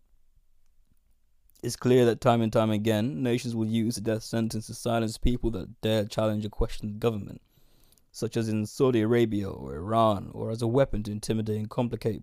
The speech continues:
politicians in seemingly civil countries such as in the U S A. Donald Trump is the first president in one hundred and thirty years to carry out an execution, let alone several, in the period after an election. It's called the lame duck period, and generally speaking,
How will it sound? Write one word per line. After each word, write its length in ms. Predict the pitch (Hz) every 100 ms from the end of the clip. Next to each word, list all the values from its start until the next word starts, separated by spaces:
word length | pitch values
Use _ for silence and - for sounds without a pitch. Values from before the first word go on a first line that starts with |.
| _
politicians 580 | - 120 - 139 117 110
in 320 | 110 107 107 - _ _ _
seemingly 440 | - 127 127 127
civil 380 | 113 - 131 123
countries 460 | 113 123 123 107 107
such 100 | 110
as 140 | 107
in 60 | 107
the 60 |
U 220 | 104 113 107
S 180 | - 127
A. 220 | 107 104 _ _ _ _ _ _ _ _ -
Donald 240 | 147 147
Trump 280 | 131 143 139
is 120 | 127
the 80 | 113
first 400 | - 123 110 -
president 480 | - 95 - - -
in 60 | -
one 100 | 110
hundred 260 | 123 135
and 140 | 135 117
thirty 280 | 123 123
years 280 | 113 104 101
to 80 | 95
carry 360 | - 104 104 107
out 200 | 104 107
an 100 | 87
execution, 720 | - - 117 107 - 95 -
let 180 | - -
alone 140 | 101
several, 480 | - 117 110 107 95
in 120 | 113
the 60 | 107
period 380 | - 131 123 120
after 320 | 120 120 -
an 100 | 110
election. 560 | 110 123 - - 185 - - - _ _
It's 120 | -
called 160 | - 170
the 60 | 143
lame 300 | 135 127 113
duck 260 | 104 -
period, 360 | - 76 67 -
and 220 | - -
generally 280 | 117 123 113
speaking, 680 | - 120 113 - 101 107